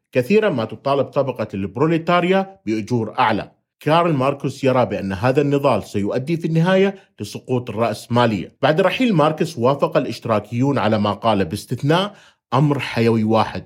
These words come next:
وهو كيفية تطبيق الاشتراكية. هذا السؤال ترك مفتوح حتى بعد رحيل كارل ماركوس، ولكن هناك إجابتان برزتا مع الوقت.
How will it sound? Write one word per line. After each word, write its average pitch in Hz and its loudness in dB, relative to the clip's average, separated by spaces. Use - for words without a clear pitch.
وهو 117 2
كيفية 120 0
تطبيق 110 -4
الاشتراكية. 117 0
هذا 185 2
السؤال 127 0
ترك 160 -2
مفتوح 196 0
حتى 175 0
بعد 117 0
رحيل 113 -2
كارل 127 2
ماركوس، 92 -6
ولكن 147 0
هناك 120 -4
إجابتان 127 0
برزتا 113 0
مع 117 2
الوقت. 107 -2